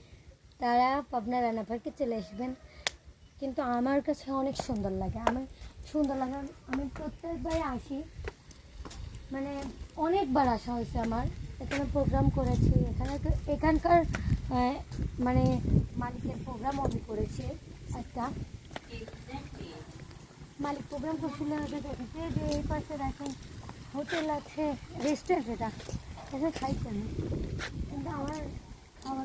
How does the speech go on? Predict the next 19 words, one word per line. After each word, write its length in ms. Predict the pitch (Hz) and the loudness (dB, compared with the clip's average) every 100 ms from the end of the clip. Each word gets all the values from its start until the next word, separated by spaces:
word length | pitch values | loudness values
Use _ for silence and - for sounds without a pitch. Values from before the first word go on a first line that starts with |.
| 240 | -4
দরকার, 380 | 254 214 214 202 - - - - - - - - | -6 -8 -10 -10 -10 -12 -14 -16 -16 -16 -16 -12
কিন্তু 200 | 262 247 277 | -10 -8 -4
আমি 120 | 285 | -4
একটু 160 | - - 254 | -6 -10 -12
পরে 200 | 240 214 - | -8 -8 -8
খাই। 140 | 240 - - - - - - - 285 | -10 -10 -12 -12 -14 -16 -14 -4 2
ওই 100 | 330 - | 2 4
সাইডেও 300 | 285 302 302 | 2 2 -2
দোকান 240 | 254 - 226 226 | -2 -2 -2 -4
আছে, 180 | - 262 - - - - 285 | -6 -10 -8 -8 -8 -8 -8
আপনাদের 300 | 302 311 339 - | -4 -2 0 2
সবই 200 | 285 294 | 2 4
দেখাবো, 240 | 277 254 233 240 | 2 2 2 2
এক 60 | 233 | 2
ভিডিওতে 360 | 233 311 330 320 302 | 2 4 4 4 0
তো 40 | 247 | 2
দেখানো 280 | 240 - 254 247 | 0 0 -4 -2
সম্ভব 240 | 233 220 | -2 0
না। 60 | 240 | 0